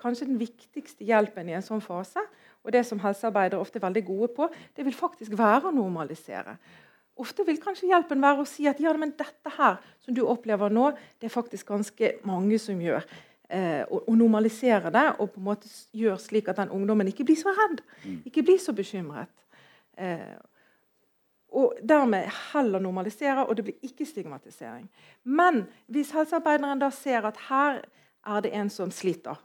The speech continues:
Speaker 1: ikke får ting til sånn som han eller hun gjorde tidligere, da kan det ofte være nyttig med mer fokusert behandling.
Speaker 2: Mm.
Speaker 1: Så at vi skal på en måte både normalisere og si at det er en del som opplever det,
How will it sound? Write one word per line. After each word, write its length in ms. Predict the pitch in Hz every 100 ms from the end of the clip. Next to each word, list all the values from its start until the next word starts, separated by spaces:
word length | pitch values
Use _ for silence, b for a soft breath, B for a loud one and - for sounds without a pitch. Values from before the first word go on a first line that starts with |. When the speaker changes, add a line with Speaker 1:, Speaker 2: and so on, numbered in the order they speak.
| -
Speaker 1:
ikke 220 | 208 254
får 200 | - 214
ting 180 | - 220 196 -
til 240 | 220 151 b b b
sånn 260 | - 226 208
som 160 | 180
han 220 | 185 202 180
eller 180 | 160
hun 160 | 175 180
gjorde 320 | 170 160 160 180
tidligere, 400 | 147 160 117 120 b b _
da 140 | 240 254
kan 220 | 254 214
det 60 | -
ofte 240 | 202 -
være 160 | 202 185
nyttig 380 | 175 170 - 226
med 260 | 202 185 175 B B
mer 160 | 220 196
fokusert 640 | - - - - 170 - -
behandling. 460 | 156 160 110 - - B B
Speaker 2:
Mm. 140 | 104 156 B
Speaker 1:
Så 160 | - 247
at 80 |
vi 80 | 262
skal 220 | 269 330 302
på 80 |
en 80 | 240
måte 160 | 226 233
både 440 | 226 247 262 262 247
normalisere 880 | 214 196 214 - 269 233 240 285
og 140 | - 220
si 160 | 214 226
at 140 | 233
det 60 | -
er 240 | - -
en 80 | 339
del 100 | 294
som 140 | 294 262
opplever 400 | - 233 214
det, 60 | 247